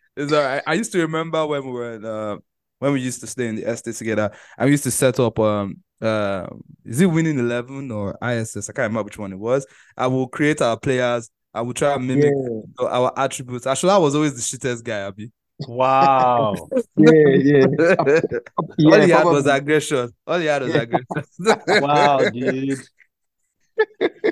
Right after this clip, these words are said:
Speaker 1: Oh yeah, he had no. <laughs>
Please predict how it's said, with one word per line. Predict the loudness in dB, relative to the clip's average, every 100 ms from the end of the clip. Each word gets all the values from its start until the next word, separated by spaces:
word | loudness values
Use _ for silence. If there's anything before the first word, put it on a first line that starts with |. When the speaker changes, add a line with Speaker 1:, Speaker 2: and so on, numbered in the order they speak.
| -6 -14 -14 _ _ _ -12 -12 -12 _ -6
Speaker 1:
Oh | -2 2
yeah, | 4 6 4 4
he |
had | 2 0 2
no. | 0 -2 -20 _ -20 -6 -6 -4 -4
<laughs> | -2 0 -2 -4